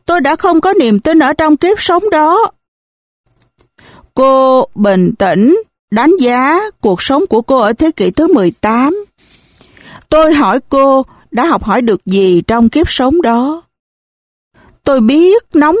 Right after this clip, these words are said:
giận và hận thù, biết nuôi dưỡng cảm nghĩ của tôi đối với người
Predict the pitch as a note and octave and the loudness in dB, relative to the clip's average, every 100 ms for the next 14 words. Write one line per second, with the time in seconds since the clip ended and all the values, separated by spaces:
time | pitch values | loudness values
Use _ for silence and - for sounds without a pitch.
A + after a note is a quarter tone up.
0 | G#4+ G3+ G3 A3+ A3 A3 G3+ B3+ C#4 G#3 | 0 2 2 2 2 2 2 2 2 0
1 | F#3 F3 - _ _ _ _ - - F#4 | 0 -2 -6 _ _ _ _ -12 -4 -2
2 | - E4+ E4 G#3+ G#3 C#4 C4 D4+ A#3 B3+ | 0 2 2 0 -2 -2 2 2 2 0
3 | C4+ - D4 D4 D4+ C#4+ - G#3 D4+ D4+ | -2 -2 0 2 0 -2 -2 -2 0 0
4 | F4 F#4 F#3 | 0 0 0